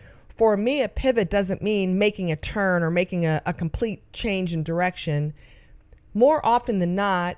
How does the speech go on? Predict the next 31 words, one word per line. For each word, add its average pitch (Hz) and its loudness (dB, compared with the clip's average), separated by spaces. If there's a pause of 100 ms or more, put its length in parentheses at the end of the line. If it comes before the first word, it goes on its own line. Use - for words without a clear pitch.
it's 185 -4 (580)
realigning 185 2 (560)
what 202 2
you 240 -2
do 233 0
on 196 2
a 180 2
daily 175 0
basis 170 -2 (100)
and 170 2 (160)
who 277 2
you 208 2
are 156 0 (240)
so 208 2
that 170 4 (180)
what 214 2
you're 220 2
creating 196 0
is 170 -4
more 196 2
in 185 2
alignment 185 0
with 180 0
the 180 0
life 180 0
that - -8
you 185 -2
want 170 0
to 170 2
be 160 2
living 226 2